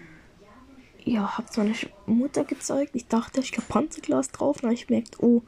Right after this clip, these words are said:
es ist gar kein Panzerglas. Es ist nämlich eine Folie nur. Und ja, das heißt, es ist wirklich mein Display. Ich bin am Arsch.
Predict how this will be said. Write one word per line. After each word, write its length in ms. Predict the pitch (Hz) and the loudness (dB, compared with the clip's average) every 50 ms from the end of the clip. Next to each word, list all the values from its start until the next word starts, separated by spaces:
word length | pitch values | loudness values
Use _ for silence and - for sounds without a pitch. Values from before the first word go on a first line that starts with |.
| - - - - - - - | -8 -20 -20 -20 -20 -20 -16
es 120 | - - | -8 -6
ist 140 | 247 - - | -6 -4 -2
gar 120 | - 294 277 | -4 -4 -2
kein 240 | - 302 262 269 | 0 0 0 0
Panzerglas. 840 | 262 - 262 277 277 - 269 269 - 277 277 294 320 320 - - - - - - - - - - - - - | 0 -2 -2 -2 0 0 0 0 0 0 2 2 0 -2 -4 -10 -20 -20 -20 -20 -20 -20 -20 -20 -20 -20 -14
Es 100 | - - | -8 0
ist 60 | - | 2
nämlich 180 | 208 214 220 - | 4 4 4 4
eine 100 | 233 - | 2 2
Folie 440 | - - 269 - - 269 277 294 - - | 2 2 0 0 0 0 -2 2 4 6
nur. 120 | - - - - - - - - - - - - - - - - - - | 6 4 4 -2 -16 -20 -20 -20 -20 -20 -18 -16 -14 -14 -14 -16 -10 -6
Und 200 | - - - 339 | -4 -2 0 0
ja, 120 | 349 - - - - - - - - - - - - - - - | 0 0 0 -2 -4 -6 -8 -10 -14 -18 -20 -20 -20 -14 -10 -8
das 180 | 185 - - | -8 -8 -8
heißt, 140 | 285 285 - | -10 -8 -8
es 80 | 285 277 | -6 -6
ist 240 | 320 - - - | -6 -8 -4 -2
wirklich 240 | - 269 - - - | -4 -4 -4 -4 -2
mein 120 | 285 285 - | -2 -2 -2
Display. 460 | - - - - - - - 311 - - - - - - - - - - - - - - - - - - - - - - - - - - | -2 -6 -8 -8 -6 -4 -4 -4 -6 -8 -14 -20 -20 -20 -20 -20 -20 -20 -20 -20 -20 -20 -20 -18 -18 -16 -18 -18 -18 -18 -20 -20 -20 -20
Ich 100 | - - | -20 -2
bin 140 | - 262 262 | 2 2 4
am 100 | 262 302 | 4 4
Arsch. 760 | 320 320 302 262 233 - - - - - - - - - | 2 2 2 2 0 0 -2 -6 -10 -10 -10 -10 -10 -12